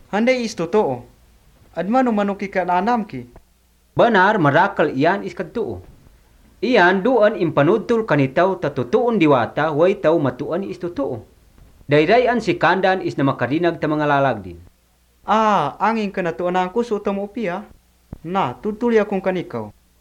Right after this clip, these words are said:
Speaker 2: Uya, agkaki is diwata, ta batay is lawataw na is gimukod taw uuyag taman ta taman.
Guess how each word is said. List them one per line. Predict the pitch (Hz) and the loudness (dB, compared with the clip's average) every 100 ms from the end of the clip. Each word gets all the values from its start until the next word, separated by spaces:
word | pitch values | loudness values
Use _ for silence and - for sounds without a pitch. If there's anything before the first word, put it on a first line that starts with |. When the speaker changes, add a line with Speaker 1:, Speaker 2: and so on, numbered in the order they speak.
| _ _ _ | _ _ _
Speaker 2:
Uya, | 143 151 156 196 240 208 | 2 4 6 4 4 2
agkaki | 147 123 160 185 | -2 0 0 0
is | 190 | -6
diwata, | 147 139 151 156 165 180 190 - _ | -4 2 2 2 0 -2 -2 -12 _
ta | 143 | -12
batay | 127 110 165 170 190 | -6 0 0 0 -4
is | 175 | -2
lawataw | 170 151 147 - 98 98 | 0 2 2 -2 -10 -10
na | 120 | -10
is | 143 107 | -10 -12
gimukod | 120 113 104 147 147 | -8 -8 -8 -8 -8
taw | - 139 | -6 -6
uuyag | 147 107 - 170 160 147 147 107 | -6 -12 -6 -2 -2 -2 -6 -6
taman | 120 147 147 | -4 -4 -6
ta | 143 | -8
taman. | 131 127 98 85 | -10 -8 -8 -12